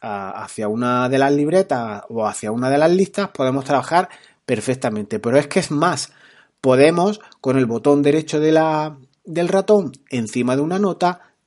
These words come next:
eh, enviarla a la libreta que queramos. Por tanto, las facilidades son muchas y se trabaja de una manera fácil. Incluso puedes replicarla, duplicarla en distintas no-, en distintas libretas, etcétera.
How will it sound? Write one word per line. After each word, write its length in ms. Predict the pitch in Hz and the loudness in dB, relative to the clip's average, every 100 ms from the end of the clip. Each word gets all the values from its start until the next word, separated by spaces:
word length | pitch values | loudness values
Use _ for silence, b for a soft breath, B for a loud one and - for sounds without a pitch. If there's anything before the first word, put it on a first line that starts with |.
| - | -4
eh, 600 | 139 120 113 110 107 107 135 | 0 2 2 2 0 0 -2
enviarla 680 | 123 120 127 135 147 160 | 0 2 4 4 2 0
a 200 | 180 127 | -2 -6
la 120 | 113 104 | -4 -4
libreta 440 | 104 104 110 131 | -4 -4 -6 -8
que 100 | 107 | -10
queramos. 360 | 98 92 92 - | -10 -10 -12 -14
Por 140 | 110 | -6
tanto, 380 | 143 147 180 185 B B | -4 -2 -2 -4 B B
las 180 | 135 120 | -2 0
facilidades 640 | 120 - 120 123 139 165 | -2 -4 -2 2 2 0
son 200 | - 143 | 0 -2
muchas 440 | 147 175 175 208 220 B B 131 | -2 -6 -4 -6 -6 B B -10
y 100 | 120 | -6
se 140 | 120 | -4
trabaja 380 | 110 117 131 165 | 0 0 0 -2
de 60 | 147 | 0
una 120 | 135 | 0
manera 500 | 127 147 180 202 b b - | 0 0 0 -4 b b -8
fácil. 500 | - 120 - 92 90 | 0 0 0 -10 -10
Incluso 420 | 101 113 101 101 | -12 -8 -8 -6
puedes 280 | 110 135 147 | -2 0 0
replicarla, 880 | 170 196 202 156 156 156 160 175 135 | 0 0 2 2 2 2 2 -2 -6
duplicarla 580 | 120 117 113 123 123 | -8 -8 -6 -4 -2
en 80 | 127 | -2
distintas 460 | 131 131 139 135 170 | -4 -4 -6 -4 -4
no-, 180 | 151 147 | -4 -4
en 240 | 143 135 131 | -2 0 0
distintas 420 | 127 147 139 160 | -4 -6 -2 0
libretas, 540 | 160 156 147 147 151 | 0 4 2 2 -2
etcétera. 520 | 139 - 95 - - | -4 -10 -12 -14 -20